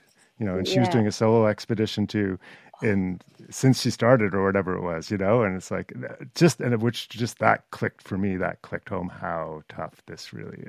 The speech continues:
Speaker 1: is.
Speaker 2: Oh yeah, you know, I should speak to her because I felt the same. Um, it's not that you're weak. It's, it's really not that. Um, I, I cried a lot on that trip too. It's just that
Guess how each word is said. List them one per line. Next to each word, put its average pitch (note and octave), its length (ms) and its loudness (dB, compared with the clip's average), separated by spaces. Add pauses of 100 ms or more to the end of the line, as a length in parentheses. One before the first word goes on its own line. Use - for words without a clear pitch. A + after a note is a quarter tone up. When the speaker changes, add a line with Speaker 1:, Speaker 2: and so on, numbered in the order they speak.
Speaker 1:
is. A#2+ 160 -20 (360)
Speaker 2:
Oh F#3+ 220 2
yeah, F3+ 300 4
you F#3 160 4
know, F3+ 240 0
I F3 140 -6
should F3+ 280 -2
speak G3 280 0
to F#3+ 120 0
her F3+ 140 2
because F3+ 320 0
I F3+ 100 6
felt F3+ 280 0
the E3 100 -2
same. F#3 320 -4 (100)
Um, D#3+ 480 -10 (640)
it's - 200 -2
not G3 180 4
that F3 340 4 (460)
you're F3+ 240 8
weak. F#3 520 6
It's, F#3+ 220 0 (120)
it's - 320 0
really F#3 580 8
not F3 240 4
that. E3+ 300 6 (160)
Um, F3 500 2
I, F3 340 4
I E3+ 240 2
cried E3+ 440 4 (120)
a E3 120 -2
lot D#3 320 0
on D#3+ 80 -4
that - 220 -4
trip - 200 -4
too. F#3 220 -2 (480)
It's F3 160 4
just G#3+ 220 6
that F3+ 280 6